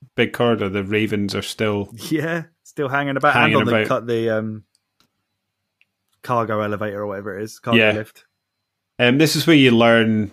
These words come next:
Speaker 1: you get a bit of an insight into what's actually going on. So you hear about decoy octopus and stuff like that from, from this guy. Um, after that, you infiltrate Metal Gear's hangar. Snake overhears Liquid and Ocelot preparing the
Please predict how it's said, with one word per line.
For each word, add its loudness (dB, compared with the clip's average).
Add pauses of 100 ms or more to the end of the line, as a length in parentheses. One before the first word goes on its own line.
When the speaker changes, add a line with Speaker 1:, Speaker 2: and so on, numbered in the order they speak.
(140)
Speaker 1:
you 0
get 2
a -2
bit 0
of -2
an 0
insight 0
into -4
what's -2
actually 0
going 0
on. 2
So -2
you -4
hear 2
about 2
decoy 0
octopus -2
and -8
stuff -6
like -4
that -2 (400)
from, 2 (800)
from -2
this -2
guy. 0 (380)
Um, 2 (460)
after 2
that, 4 (400)
you 6
infiltrate 0
Metal 2
Gear's -2
hangar. 2
Snake -2
overhears -2
Liquid -2
and -4
Ocelot -4
preparing -4
the -2